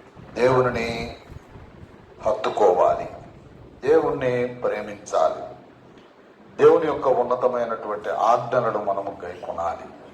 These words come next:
దేవుని యొక్క ఉన్నతత్వాన్ని మనము ఖచ్చితంగా మరి పాటించేటువంటి వారిగా ఉండాలి. కాబట్టి దేవుడు భూమి మీద మనిషిని తయారు చేసిన తరువాత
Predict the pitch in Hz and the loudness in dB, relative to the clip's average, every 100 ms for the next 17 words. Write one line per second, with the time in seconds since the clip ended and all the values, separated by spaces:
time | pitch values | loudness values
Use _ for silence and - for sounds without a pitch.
0 | - - - - - - - - - 151 | -20 -20 -20 -20 -20 -20 -20 -20 2 6
1 | 160 160 147 143 131 135 120 127 98 - | 6 4 0 0 -2 0 0 0 -2 0
2 | 107 107 104 101 98 98 - 120 - - | 0 0 -2 -6 -6 -8 -8 -8 -8 -8
3 | 139 131 123 117 - - - - - - | -6 0 4 4 2 -4 -12 -18 -20 -20
4 | _ - - _ - - 104 107 104 101 | _ -20 -20 _ -20 -2 0 0 -4 -2
5 | - 113 131 139 - 135 131 127 123 110 | 4 4 2 -6 -2 -2 -2 -4 -4 0
6 | 98 98 - 92 92 90 - - 80 - | 2 2 -2 -4 -4 -4 -6 -6 -4 -6
7 | - - - - - - - - - - | -10 -18 -20 -20 -20 -20 -20 -10 -6 -2
8 | 151 131 131 127 165 165 120 120 127 - | 0 0 -2 0 0 0 0 -2 -2 -4
9 | - - - - - - - - - - | -10 -18 -20 -20 -20 -20 -20 -20 -6 -2
10 | 151 147 127 117 110 113 117 123 107 107 | 0 2 2 2 2 -2 -4 -8 -8 -8
11 | 104 101 - - - 101 110 120 117 - | -8 -10 -16 -20 -10 0 4 4 2 -4
12 | 107 - 98 - 98 98 98 - 92 78 | -10 -10 -12 -6 -2 2 2 2 2 2